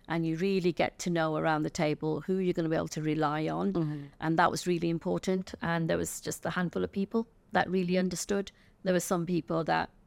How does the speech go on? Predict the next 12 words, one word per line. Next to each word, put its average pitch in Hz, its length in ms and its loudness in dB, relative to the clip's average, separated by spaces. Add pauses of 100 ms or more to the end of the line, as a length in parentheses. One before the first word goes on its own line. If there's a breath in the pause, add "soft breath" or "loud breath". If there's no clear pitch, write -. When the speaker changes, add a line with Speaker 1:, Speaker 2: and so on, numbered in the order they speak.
(260)
Speaker 1:
I 156 100 4
knew 156 380 0 (200)
I 151 40 2
wouldn't 160 420 0
be 185 120 4
able 180 200 2
to - 140 -6
rely 185 260 2
on, 190 120 2
other - 160 -4
people 151 320 -4
that - 200 -2